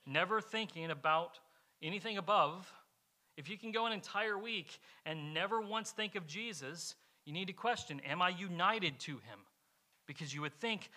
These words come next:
I would be thinking on him during a typical week if I was. And then John fifteen. John fifteen.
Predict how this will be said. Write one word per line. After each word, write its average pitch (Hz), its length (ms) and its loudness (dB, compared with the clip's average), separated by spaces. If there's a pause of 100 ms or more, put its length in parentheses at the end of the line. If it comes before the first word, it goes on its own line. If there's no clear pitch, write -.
(140)
I 170 180 6
would 165 220 4 (280)
be 156 300 -2 (360)
thinking 170 440 -2
on 131 200 -4
him 151 180 -6
during 151 340 -4
a 135 80 -10
typical 156 460 -6
week 160 400 -10 (140)
if 156 260 -10
I 135 160 -6
was. 151 520 -8 (1300)
And 151 100 -4
then 151 100 -4
John 147 280 -2
fifteen. 156 520 -8 (2000)
John 139 240 -6
fifteen. 135 480 -8